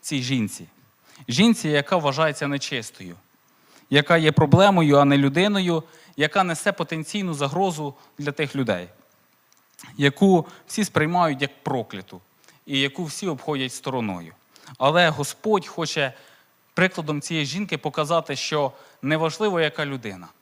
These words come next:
неважливо, який в неї статус, неважливо, що про неї думають, важливо лише одне. Важливо те, яка в цієї людини віра. Ось що зрівнює абсолютно всіх,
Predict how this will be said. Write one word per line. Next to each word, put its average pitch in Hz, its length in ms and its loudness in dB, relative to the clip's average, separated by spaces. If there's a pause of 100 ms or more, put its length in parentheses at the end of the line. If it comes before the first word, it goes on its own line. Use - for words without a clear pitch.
неважливо, 170 600 0
який 156 280 0
в 160 60 -6
неї 156 180 0
статус, 196 580 -2 (280)
неважливо, 175 760 0 (380)
що - 260 4
про 196 140 -2
неї 175 240 0
думають, 202 460 -2 (220)
важливо 165 440 0
лише 151 280 0
одне. 107 380 -4 (580)
Важливо 156 420 -2
те, 208 260 2
яка 165 280 0
в 151 80 -4
цієї 143 320 -4
людини 135 400 -2
віра. 95 340 -12 (1040)
Ось 175 240 2
що 170 320 -2
зрівнює 151 540 -2
абсолютно 185 640 -2
всіх, - 540 -12